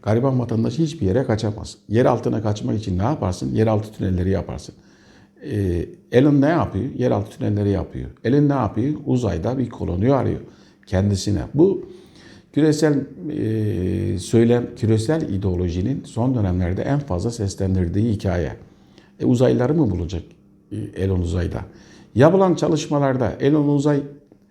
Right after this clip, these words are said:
çalışmalarında SpaceX'in en büyük yatırımcısı kim? Yani yüz milyon dolarla bir şirket kurmuş. E, Elon en büyük yatırımcısı kim? nasa.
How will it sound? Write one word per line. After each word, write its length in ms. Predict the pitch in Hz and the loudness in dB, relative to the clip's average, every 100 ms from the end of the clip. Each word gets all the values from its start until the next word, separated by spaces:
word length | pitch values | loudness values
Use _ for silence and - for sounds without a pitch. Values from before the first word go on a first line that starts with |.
| - - - | -20 -20 -8
çalışmalarında 920 | - 131 131 131 123 123 120 117 101 | 0 0 2 0 2 2 2 2 0
SpaceX'in 1000 | - - 156 139 135 143 135 - 117 - | -2 -2 4 4 4 0 -2 -2 -4 -2
en 260 | 147 185 135 | -2 0 2
büyük 200 | 107 - | 0 0
yatırımcısı 580 | 110 123 113 104 - 101 | -2 -2 -4 -4 -6 -6
kim? 320 | 160 101 104 - _ _ _ _ 117 | -4 -4 -6 -14 _ _ _ _ -2
Yani 280 | 117 117 | 0 4
yüz 140 | 139 139 | 2 2
milyon 320 | 117 113 110 | 0 0 0
dolarla 320 | 107 117 120 | 0 0 -4
bir 60 | 117 | -6
şirket 400 | - 110 127 - | -10 -6 -6 -6
kurmuş. 380 | 87 78 - - _ _ - _ _ _ _ _ - | -6 -6 -10 -18 _ _ -20 _ _ _ _ _ -6
E, 60 | 92 85 85 82 78 78 82 - - | -2 0 0 -2 -4 -4 -6 -8 -2
Elon 300 | 95 127 196 - - _ - | 2 2 -2 -10 -20 _ -6
en 180 | 98 127 | -2 0
büyük 140 | 135 | 0
yatırımcısı 480 | 90 - 95 98 - | -4 -4 -6 -6 -10
kim? 200 | - - - _ _ _ _ | -14 -14 -16 _ _ _ _
nasa. 400 | 82 98 98 - | -2 0 0 -4